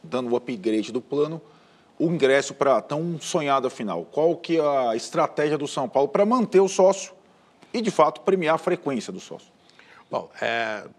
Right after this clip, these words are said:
Speaker 2: como você disse, Arnaldo, não há como garantir, né? Porque você tem o setor popular, um e dois, que esse, esse, esse torcedor, ele não é sócio-torcedor. Você tem, no caso do jogo do Flamengo, você tem mais um agravante.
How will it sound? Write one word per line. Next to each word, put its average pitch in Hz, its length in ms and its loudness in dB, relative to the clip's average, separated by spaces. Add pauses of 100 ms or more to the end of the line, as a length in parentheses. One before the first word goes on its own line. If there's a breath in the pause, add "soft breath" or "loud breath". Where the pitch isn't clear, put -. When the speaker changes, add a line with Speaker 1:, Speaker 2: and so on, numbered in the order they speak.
(280)
Speaker 2:
como 135 200 -8
você 110 280 -6
disse, 127 300 -8
Arnaldo, 98 340 -8
não 104 200 -8
há 127 100 -6
como 120 240 -8
garantir, 117 580 -8 (560 soft breath)
né? 95 160 -8
Porque - 280 -8
você 117 280 -6
tem 101 240 -8
o 92 60 -14
setor 107 380 -8
popular, 113 600 -6
um 98 120 -8
e 92 60 -10
dois, 92 380 -10 (360 soft breath)
que 87 80 -6
esse, 85 240 -8 (100)
esse, - 420 -16
esse 87 220 -14
torcedor, 92 480 -10
ele 90 100 -10
não 92 160 -10
é 90 60 -10
sócio-torcedor. 92 800 -12 (560 soft breath)
Você - 180 -4
tem, 117 240 -4
no 120 160 -4
caso 143 380 -2
do 107 120 -8
jogo 101 220 -8
do 92 80 -14
Flamengo, 110 460 -4
você 127 120 -4
tem 131 140 -4
mais 123 220 -4
um 208 80 -4
agravante. 98 560 -6